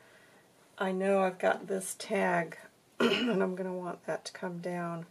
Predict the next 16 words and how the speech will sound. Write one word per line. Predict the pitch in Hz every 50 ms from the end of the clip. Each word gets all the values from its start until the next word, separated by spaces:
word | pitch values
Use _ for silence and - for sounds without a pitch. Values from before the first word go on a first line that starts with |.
| - _ _ - - _ _ _ -
And | 175 170
if | 170 170 -
I | - 226
sew | 202 - - - 185 180 180 175
that, | 170 170 170 175 -
that's | 160 165 165 -
gonna | - 180 165 151
stop | - - - - 170 165 - - -
that | - - - - -
from | - - 208
coming | 220 - - 185 175 175 175
in. | 175 175 175 175 175
So, | 175 - - - 180 175 175 175 175 175 - - - - - - - - - - - - - - - - - - -
um, | 226 208 208 208 208 208 208 208 208 202 202 196 196 - - - - - - - - - - - - - - - - - - - - _ _ _ _ _ _ _ _ _ _ _ _ - - _ _ _ _ _ _ _ _ _ _ _ _ _ _ _ _ _ _ _ _ _ _ _ _ _ _ _ _ _ _ _ _ - - - _ -
yeah, | 220 202 190 185 185 180 185 185 - -
I'll, | 233 196 202 202